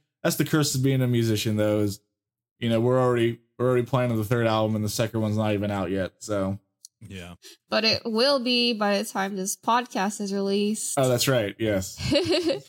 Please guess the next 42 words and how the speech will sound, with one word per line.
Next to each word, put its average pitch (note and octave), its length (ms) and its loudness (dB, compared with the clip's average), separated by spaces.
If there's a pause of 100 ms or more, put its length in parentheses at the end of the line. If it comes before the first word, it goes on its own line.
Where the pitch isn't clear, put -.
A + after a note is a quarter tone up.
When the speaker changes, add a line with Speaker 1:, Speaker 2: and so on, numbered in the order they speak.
(160)
Speaker 2:
So - 240 -2
Speaker 1:
So A#2+ 60 0 (120)
Speaker 2:
if G2+ 140 -4
you're G2+ 120 -2
listening G2+ 600 -4
now, E2 440 -8 (200)
you F#2 80 -14
can F2 160 -12
probably F2+ 320 -8
go F#2 500 -6 (180)
and E2+ 120 -12
listen F#2 400 -8
to F2+ 100 -10
the D#2+ 160 -6
album. D#2+ 500 -12
Speaker 1:
Yeah. B2+ 380 -8
Speaker 2:
That, - 140 -14 (160)
like, F2 260 -8 (180)
you, G2 240 -6
you B2 160 -4
should, D3 220 -4 (180)
you D3+ 180 -4
should F3+ 160 -4
finish C#3+ 380 -6 (200)
listening A2 380 -6
the G2+ 120 -2
episode. D#2 400 -8
Don't F#2 180 -6
stop - 280 -6
it, D2 100 -12 (320)
but E2 180 -12
then F#2+ 280 -6
go F2 160 -4
and E2 100 -4
listen - 220 0
to A#3+ 140 0
the E2 100 -4
album. D4 640 -4 (240)
Speaker 3:
<laughs> - 260 -12
Speaker 1:
Yeah. G4+ 300 2 (360)
Good G2 180 -2
plan. F2+ 380 -8